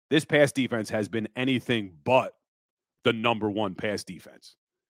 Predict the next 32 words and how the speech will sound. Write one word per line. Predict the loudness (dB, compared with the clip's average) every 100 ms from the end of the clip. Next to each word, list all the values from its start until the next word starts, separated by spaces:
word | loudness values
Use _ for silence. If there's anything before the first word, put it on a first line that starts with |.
| _ _ _ 0
Eagles | 6 6 4
are |
twenty-sixth | -2 -6 -4 4 6 6 0 -6 -4 0 2 2 0 -4
in | -2
the | -2 -2
N | -2
F | -4 -4
L | -2 -2 -4 -10 _ _ -6
in | -6 -4
passing | -2 -2 -4 -8
defense. | -10 -10 -14 -20 -20 _ _ _ _ _ _ _ _ _ _ _ _ _ _ -10
And | -4
you | 0
look | 0 0
at | -2
the |
numbers, | 0 0 2 0 -2 -6 _ _ _ _ _
they've | 2 6
given | 6 6 8
up | 6 4
the | 0 -2 -6 _
fourth | 2 4 4 0 -12 _
most | 2 6 6 2 -2
yards | 2 4 4 2 -4 -4
in | -2 2
the | 2 2
N | -2
F | -2 0
L | 0 0 -2 -6 _ -6
to | -4
wide | 0 0 0 -2
receivers. | -8 -10 -12 -14 -20